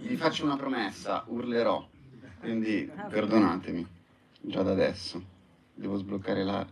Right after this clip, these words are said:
l'iPad e lo devo fare all'incontrario. Come state?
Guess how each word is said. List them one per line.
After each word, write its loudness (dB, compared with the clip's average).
l'iPad -2
e -10
lo -4
devo -2
fare -2
all'incontrario. -2
Come 6
state? 12